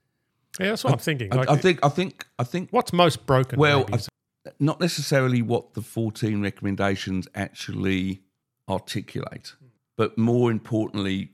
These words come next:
Speaker 2: more broadly, what they signify. And what they signify is a duty of care to those people that look after the community and protect the community day in, day out, night, come rain, hail or shine.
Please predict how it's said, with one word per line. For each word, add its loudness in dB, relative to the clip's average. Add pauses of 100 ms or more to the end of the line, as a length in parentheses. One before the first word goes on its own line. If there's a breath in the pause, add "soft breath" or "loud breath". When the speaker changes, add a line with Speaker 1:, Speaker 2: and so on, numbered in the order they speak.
Speaker 2:
more -2
broadly, -2
what -6
they -6
signify. -10 (920)
And -2
what 0
they 2
signify -4 (880)
is -4
a -2
duty -4
of -6
care -8 (600)
to -6
those 0
people -8
that -8
look -6
after -6
the -8
community -8
and -4
protect -12
the -14
community -8
day -4
in, -4
day -6
out, -6
night, -2 (1040 soft breath)
come -2
rain, -2
hail -4
or -6
shine. -6